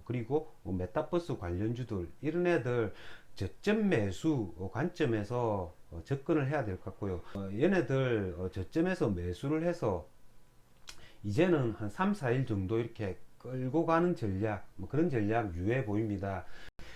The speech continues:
자, 여러분들 내일도 준비 잘하셔서, 어, 성공 투자 거두시길 기원드리겠습니다.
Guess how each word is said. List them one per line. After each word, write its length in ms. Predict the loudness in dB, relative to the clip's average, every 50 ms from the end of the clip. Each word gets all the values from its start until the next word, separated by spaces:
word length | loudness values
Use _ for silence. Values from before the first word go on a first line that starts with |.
| -14 -6 0
자, 140 | 2 6 6
여러분들 480 | 6 6 6 4 4 4 4 4 6
내일도 420 | 6 6 6 6 6 4 4 0 0
준비 340 | 0 0 2 2 2 2 0
잘하셔서, 720 | 0 0 0 0 2 0 0 0 2 2 2 0 0 -4 -10 -14 -14 -14 -12 -10
어, 100 | -10 -10
성공 400 | -6 -2 -2 0 4 4 2 2
투자 420 | 2 0 -2 2 2 2 0 0
거두시길 580 | -2 -2 -2 -2 -2 -2 -2 -2 -2 -2 -2 -2
기원드리겠습니다. 1000 | 0 0 0 2 2 0 0 0 0 -2 -4 -4 -4 -4 -2 -2 -2 -4 -4